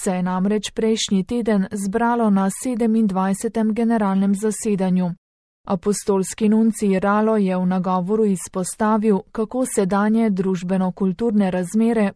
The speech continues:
povzročajo še nepoznane situacije,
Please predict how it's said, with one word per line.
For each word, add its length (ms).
povzročajo 840
še 240
nepoznane 800
situacije, 880